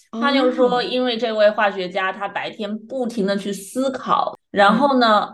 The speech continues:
Speaker 1: 嗯。
Speaker 2: 日有所思，夜有所梦，这个就是你白天付出的努力积累到一定程度，然后他在晚上做梦的时候就梦到了一条蛇，嘴巴衔着他的尾巴，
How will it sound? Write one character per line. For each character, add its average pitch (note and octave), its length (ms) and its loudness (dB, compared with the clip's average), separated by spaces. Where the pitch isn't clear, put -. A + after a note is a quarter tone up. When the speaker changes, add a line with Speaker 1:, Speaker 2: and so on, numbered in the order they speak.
Speaker 1:
嗯。 - 120 -20
Speaker 2:
日 D4 240 2
有 G#3+ 180 2
所 G#3+ 220 2
思， A#3 200 -8
夜 A#3+ 200 4
有 G3+ 120 2
所 G#3+ 280 -2
梦， F#3 320 0
这 C#4+ 80 -6
个 C4 80 -2
就 B3 80 -2
是 A#3 80 -4
你 G#3+ 100 -4
白 D#3+ 260 -2
天 C4 240 -4
付 C4 140 -10
出 A#3 140 -6
的 A#3 80 0
努 F#3 200 -2
力 F#3 200 -6
积 A3+ 160 -10
累 G#3 120 0
到 F#3+ 200 6
一 F3 100 2
定 G3+ 100 -2
程 E3+ 280 -8
度， G3+ 160 0
然 E3 120 6
后 G3 120 0
他 F#3+ 100 0
在 F#3+ 140 2
晚 D#3 160 0
上 E3+ 100 -6
做 G3+ 140 -6
梦 G3 120 -6
的 F#3 60 -2
时 F3+ 80 -6
候 F3 80 0
就 G#3+ 140 -2
梦 C4 200 0
到 G#3+ 120 2
了 F3+ 100 0
一 F3+ 60 -4
条 F3+ 260 -2
蛇， D3+ 640 -6
嘴 G#3 200 4
巴 G#3+ 340 4
衔 F3+ 440 2
着 A3+ 200 6
他 G#3+ 180 -2
的 G#3+ 120 2
尾 E3+ 260 0
巴， D3+ 340 -4